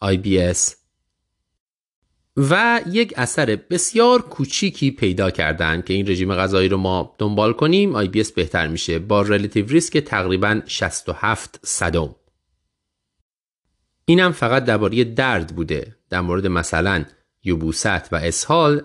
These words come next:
تفاوتی وجود نداشته. خب،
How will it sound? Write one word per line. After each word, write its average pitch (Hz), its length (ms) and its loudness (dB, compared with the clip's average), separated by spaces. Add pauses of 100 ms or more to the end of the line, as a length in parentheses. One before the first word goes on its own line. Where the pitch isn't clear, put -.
(120)
تفاوتی 98 520 -4
وجود 85 460 -4
نداشته. 71 420 -4 (1700)
خب، - 400 0